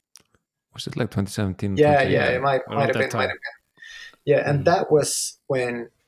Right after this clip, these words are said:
Speaker 2: like, all the YouTube channels, the podcast, the, the books started, um, coming out. But before then, it was really difficult. Where this, uh, a f-, a f-, just a handful of channels that we could follow, and I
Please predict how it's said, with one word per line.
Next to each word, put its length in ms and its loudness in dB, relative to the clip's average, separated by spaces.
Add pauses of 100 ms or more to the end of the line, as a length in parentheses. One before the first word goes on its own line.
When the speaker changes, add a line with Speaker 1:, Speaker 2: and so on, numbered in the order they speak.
(120)
Speaker 2:
like, 160 -2
all 160 2
the 80 0
YouTube 380 0
channels, 360 -2
the 80 -6
podcast, 760 -2
the, 280 -6 (460)
the 160 -4
books 240 2
started, 480 0 (520)
um, 380 -4 (240)
coming 280 0
out. 420 -4 (800)
But 100 -4
before 240 2
then, 160 4
it 60 2
was 180 0
really 300 2
difficult. 400 -2
Where 140 2
this, 280 -4
uh, 200 0
a 100 0
f-, 260 -6
a 40 -2
f-, 440 -8
just 160 -4
a 40 -2
handful 560 2
of 120 -4
channels 380 -2
that 100 -6
we 100 -8
could 140 -12
follow, 520 -6 (500)
and 100 -4
I 160 0